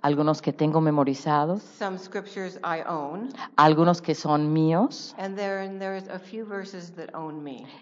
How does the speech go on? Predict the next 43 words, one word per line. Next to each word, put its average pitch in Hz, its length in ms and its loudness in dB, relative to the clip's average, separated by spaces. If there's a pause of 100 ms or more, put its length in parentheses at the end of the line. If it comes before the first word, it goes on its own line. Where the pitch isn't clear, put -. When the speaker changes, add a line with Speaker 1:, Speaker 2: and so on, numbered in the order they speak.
Speaker 1:
Y 175 100 2
hay 160 160 6
algunos 170 500 4
textos 156 540 0 (120)
que - 440 -4 (240)
ellos 165 340 2
son 151 420 -4
mi 139 180 -2
dueño. 127 440 -4
Speaker 2:
And 185 160 -4
this 220 160 -6
is 202 140 -10
one 180 260 -6
verse 156 500 -10
that 156 200 -14
owns 147 420 -12 (280)
Speaker 1:
Y, - 80 -2 (100)
Speaker 2:
me. - 140 -20
Speaker 1:
y 175 260 -2
este, 170 560 0 (380)
este 170 280 -2
texto 160 500 -2
mío 156 420 2
es, 147 580 -4 (440)
es 156 180 -2
mi 156 120 4
dueño. 135 520 0 (640)
Speaker 2:
And 190 80 -4
it 185 60 -8
comes 226 220 -4
from 214 80 -8
the 196 80 -6
thirty-third 220 560 -8
chapter 196 500 -6
of 185 180 -4
Exodus. 196 540 -6
If 254 80 -6
you - 60 6
Speaker 1:
Es 190 100 4
Speaker 2:
wanna 190 100 -2
open 208 220 -4
your 202 120 -2
Bibles 190 180 8